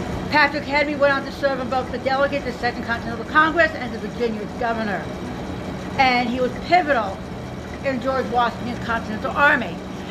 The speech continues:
Now, the Continental Army was never meant to be a permanent army.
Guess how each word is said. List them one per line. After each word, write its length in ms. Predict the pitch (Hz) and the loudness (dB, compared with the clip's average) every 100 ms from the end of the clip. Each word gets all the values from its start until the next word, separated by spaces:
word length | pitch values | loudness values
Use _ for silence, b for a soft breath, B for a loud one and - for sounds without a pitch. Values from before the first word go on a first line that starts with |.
| - | -4
Now, 200 | 247 247 | 2 2
the 60 | 247 | 2
Continental 540 | 262 269 269 254 269 | -2 0 -2 -2 -2
Army 400 | - 311 320 339 | 4 6 6 4
was 160 | 277 240 | 0 0
never 340 | 247 254 254 | 2 4 2
meant 200 | 247 233 | -2 -2
to 60 | 240 | -4
be 100 | 226 | -4
a 40 | |
permanent 400 | - 247 220 - 269 | -2 -2 -2 -4 0
army. 320 | 247 214 | 2 2